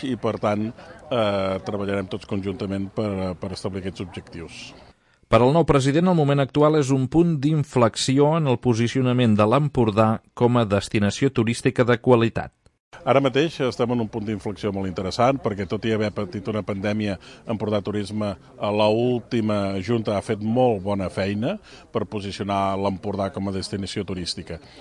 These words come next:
Speaker 1: És veritat que ens queda molt de recorregut, eh, per fer, i a més l'Empordà, eh, i el turisme s'ha d'anar reinventant, eh, contínuament, eh, per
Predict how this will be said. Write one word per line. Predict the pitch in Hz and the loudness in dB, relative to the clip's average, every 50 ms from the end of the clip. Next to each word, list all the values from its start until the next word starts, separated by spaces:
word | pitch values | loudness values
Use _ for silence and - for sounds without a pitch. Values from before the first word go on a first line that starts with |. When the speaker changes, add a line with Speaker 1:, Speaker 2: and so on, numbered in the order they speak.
| - - | -20 -14
Speaker 1:
És | - - 107 95 | -8 -8 -6 -4
veritat | 104 92 104 101 | -2 -2 -2 0
que | - 127 | 0 -2
ens | 110 101 - | -4 -2 0
queda | 120 113 113 | 0 2 2
molt | 120 123 117 113 | 2 2 0 0
de | 104 | -2
recorregut, | 101 95 - 98 90 92 92 104 147 175 - - 110 | -4 -4 -6 -6 -8 -6 -4 -2 -2 -2 -2 -2 -2
eh, | 101 95 92 | -2 -2 -4
per | - - 101 90 85 | -4 -6 -8 -8 -6
fer, | 104 98 95 | -6 -4 -4
i | |
a | 92 95 | -4 -4
més | 98 92 - | -4 -4 -2
l'Empordà, | 117 107 101 101 110 98 101 101 107 - | -2 -2 -2 -2 -2 -2 0 0 -2 -2
eh, | - - - - - - - - - 110 104 101 101 104 - - 131 | -6 -10 -18 -18 -18 -16 -10 -4 0 2 2 2 2 0 0 2 4
i | 123 | 4
el | 113 104 | 4 4
turisme | - 110 110 104 92 107 127 127 | 2 0 0 0 0 0 0 0
s'ha | - 131 110 110 | 2 2 0 2
d'anar | 110 110 110 - | 2 2 2 2
reinventant, | 113 113 117 113 113 104 107 104 95 95 110 107 110 113 - - - - - - - | 2 2 2 2 0 0 0 -2 -2 0 -2 -2 -2 -4 -8 -12 -18 -20 -18 -10 -4
eh, | 120 110 101 | -4 -4 -4
contínuament, | - - 120 117 104 127 123 117 120 113 110 104 104 98 92 87 | -2 -2 -2 0 2 2 2 4 4 4 4 2 2 0 -2 -4
eh, | 82 - - - - 104 98 98 92 92 90 85 82 - | -6 -10 -12 -10 -6 -4 -2 -2 -2 -2 -2 -4 -4 -4
per | 101 92 | -4 -4